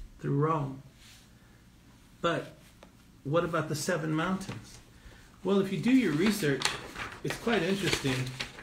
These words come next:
But most people don't know this, but Washington, D C, listen to this.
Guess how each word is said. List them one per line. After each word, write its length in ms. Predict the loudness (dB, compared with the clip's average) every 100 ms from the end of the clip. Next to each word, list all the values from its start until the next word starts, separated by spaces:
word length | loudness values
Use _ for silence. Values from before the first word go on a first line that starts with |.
| -16 -10 -10 -8 -10 -6 0
But 380 | 0 0 -4 -12 -12 -12 -14 -18 -18 -8
most 260 | 0 0 2
people 220 | 2 2
don't 240 | 0 -2 0
know 180 | 0
this, 340 | 2 0 -2 -12 -16 -18 -20 -20 -20 -20 -20 -10 -4
but 160 | -2
Washington, 600 | 0 0 2 2 2 0
D 140 | 0 -2
C, 340 | 0 0 0
listen 260 | -2 -2 -2
to 80 |
this. 360 | 0 0 -4